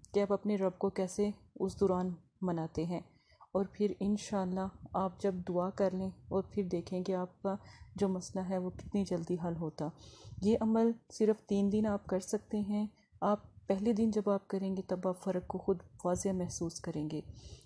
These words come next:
और किसी से बात ना करते हुए आप सो जाएं, इंशाअल्लाह, इंशाअल्लाह आपका मसला हल हो जाएगा।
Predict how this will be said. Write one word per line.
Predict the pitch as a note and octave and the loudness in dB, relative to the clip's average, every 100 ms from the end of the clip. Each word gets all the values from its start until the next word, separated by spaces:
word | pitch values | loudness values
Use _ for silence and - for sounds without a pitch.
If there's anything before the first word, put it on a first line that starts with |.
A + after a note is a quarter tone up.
| _ | _
और | G#3 | 0
किसी | G3 A3 A#3+ | 2 0 0
से | A3+ A#3 | 4 2
बात | F#3 G3 G#3 | 4 2 2
ना | G3+ G#3 | 0 0
करते | G3+ F#3 G3 | -2 -2 0
हुए | F#3+ F#3+ F#3+ | 2 2 0
आप | F#3+ | -6
सो | - G3 G#3 | -2 2 2
जाएं, | G#3 G3 G3 - - - - | 2 -2 -4 -8 -20 -20 -2
इंशाअल्लाह, | G3+ G#3+ - G#3 G3 G3 G3 | 2 2 0 0 2 2 0
इंशाअल्लाह | G3 G3 - F#3 F3+ - | -2 -4 -4 -2 -2 -2
आपका | F3+ - F#3 | -6 -4 -2
मसला | F3+ F3+ F#3 | -2 -2 -2
हल | F3 F3+ | 0 -2
हो | E3 E3 | -2 -6
जाएगा। | E3 D3+ D3+ - | -2 -4 -4 -8